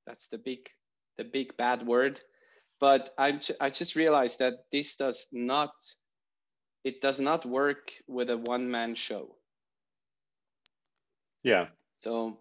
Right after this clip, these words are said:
Speaker 1: that's my new approach to music. I do the music and somebody else do, does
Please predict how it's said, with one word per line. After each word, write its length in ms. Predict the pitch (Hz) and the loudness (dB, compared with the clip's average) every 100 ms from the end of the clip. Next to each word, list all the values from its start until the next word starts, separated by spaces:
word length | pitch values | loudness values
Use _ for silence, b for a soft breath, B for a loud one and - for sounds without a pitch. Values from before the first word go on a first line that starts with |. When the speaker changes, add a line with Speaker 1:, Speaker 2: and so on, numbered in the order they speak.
| - | 0
Speaker 1:
that's 340 | 135 151 - | 0 0 -4
my 180 | 143 131 | -2 0
new 320 | 127 127 131 | 0 0 0
approach 600 | 123 - 127 139 135 - | -2 0 0 0 -2 -10
to 100 | - | -8
music. 640 | 117 117 139 165 170 170 - | -6 -2 -2 -2 -6 -8 -8
I 160 | 131 143 | -4 -2
do 140 | 151 | -2
the 100 | 160 | -4
music 460 | 151 147 147 185 180 | -2 -2 -4 -6 -6
and 140 | 151 | -8
somebody 380 | - 127 123 127 | -6 -4 -4 -2
else 340 | 131 127 - - | -2 -2 -10 -12
do, 140 | 123 117 131 | -12 -12 -8
does 400 | 120 120 - | -8 -8 -12